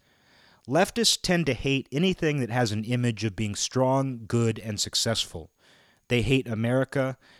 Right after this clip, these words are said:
They hate Western civilization. They hate white males. They hate rationality. The reasons that leftists give for hating the West, et cetera, clearly do not correspond with their real motives.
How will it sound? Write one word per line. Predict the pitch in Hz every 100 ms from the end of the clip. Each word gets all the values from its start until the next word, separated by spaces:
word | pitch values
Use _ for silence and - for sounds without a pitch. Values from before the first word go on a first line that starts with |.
| _
They | 120
hate | 117 127 120
Western | 113 113 117 110
civilization. | - 104 107 101 110 131 - 135 131 - - -
They | - 92
hate | 117 107
white | 110 107 101
males. | 113 139 139 135 - - - -
They | 117
hate | 113 143 135
rationality. | 127 120 123 120 117 110 90 87 _ _ _ _ _ -
The | 127
reasons | 180 190 190
that | 156 135
leftists | 135 147 143 - -
give | 151 156
for | - 113
hating | 113 135 127
the | 110
West, | 104 117 110 -
et | 110 -
cetera, | 156 160 110 104 107 - - _
clearly | - 202 202 139
do | 120
not | 120 120 120
correspond | - 120 107 - 131 117 107
with | 104
their | 110
real | 98 107 104
motives. | 101 120 101 87 - -